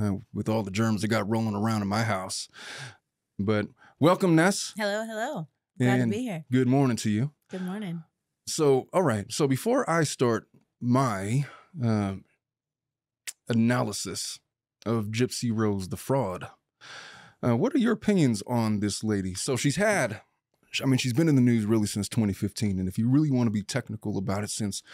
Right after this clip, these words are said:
Speaker 1: Hurricane Katrina, going all the way back to two thousand five, and our introduction to her, as we've already discussed,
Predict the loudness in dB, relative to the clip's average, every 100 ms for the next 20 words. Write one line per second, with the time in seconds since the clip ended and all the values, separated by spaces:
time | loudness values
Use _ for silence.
0 | -20 -20 0 0 2 0 0 -4 -2 0
1 | 0 -2 0 0 0 2 4 4 4 4
2 | 4 2 0 -4 -4 -2 0 0 -2 -4
3 | -2 -2 -6 -6 -8 -6 -6 -6 -10 -6
4 | -4 -4 -6 -4 -2 -2 -2 -6 -6 -4
5 | -4 -6